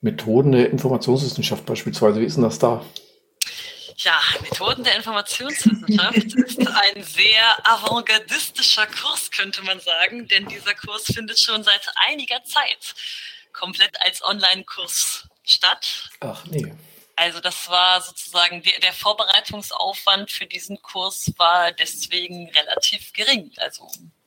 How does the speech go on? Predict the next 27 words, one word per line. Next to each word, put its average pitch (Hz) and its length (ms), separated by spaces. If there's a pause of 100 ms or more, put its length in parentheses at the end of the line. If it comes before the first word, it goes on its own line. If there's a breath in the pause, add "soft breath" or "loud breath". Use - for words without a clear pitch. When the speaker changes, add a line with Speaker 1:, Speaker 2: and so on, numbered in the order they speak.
(420)
Speaker 2:
das - 80
Speaker 1:
Mhm. 98 160
Speaker 2:
gibt - 260
es 185 180
quasi 160 360
alles 165 320
schon 170 320
und - 260
ist - 180
schon 165 160
durchgeplant 170 680
und - 400 (240 loud breath)
funktionierte 220 680
schon 196 360 (560 loud breath)
viele 254 320
Semester 214 640
ganz - 220
hervorragend. 185 800 (100)
Speaker 1:
Und 110 140
gibt - 180
es - 120
da 123 80
auch 113 220
eigentlich 110 320
on-, 139 300
offline, 156 600 (1080)
äh, - 20